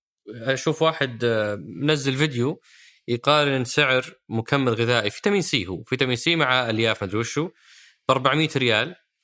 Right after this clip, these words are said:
ويفتح موقع آي هيرب و-، وبستين ريال، نفس المنتج بالضبط. فهذا التفاوت،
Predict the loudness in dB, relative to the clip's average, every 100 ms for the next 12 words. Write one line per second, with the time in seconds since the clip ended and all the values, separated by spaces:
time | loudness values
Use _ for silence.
0 | _ _ -2 -2 0 0 2 0 2 2
1 | 2 2 2 0 -2 _ _ _ _ _
2 | _ _ _ _ _ -4 -4 -4 -6 -4
3 | -4 -2 0 0 -4 -10 _ -4 -2 0
4 | 0 2 0 0 -6 -4 -6 0 0 0
5 | -16 -20 _ _ _ _ _ _ _ -4
6 | 0 0 0 -2 2 2 2 -4 -10